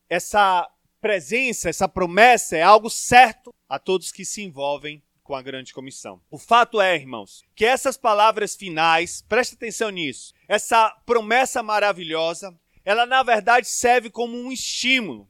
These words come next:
um encorajamento que Jesus dá a todos os seus discípulos para se envolver com a grande comissão.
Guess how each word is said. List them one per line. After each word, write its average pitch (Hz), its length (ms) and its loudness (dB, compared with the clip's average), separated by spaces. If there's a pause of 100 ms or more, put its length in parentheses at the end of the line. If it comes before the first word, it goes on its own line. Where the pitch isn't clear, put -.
(200)
um 196 120 -6
encorajamento 214 1200 6 (220)
que 196 120 -12
Jesus 196 420 -2
dá 226 340 8
a 208 60 0
todos 262 540 4
os 202 120 -10
seus 208 240 0
discípulos 190 840 -12 (160)
para 175 140 -2
se - 180 -10
envolver 170 420 -4
com 180 100 -4
a 160 60 -4
grande 151 320 -8
comissão. 131 580 -8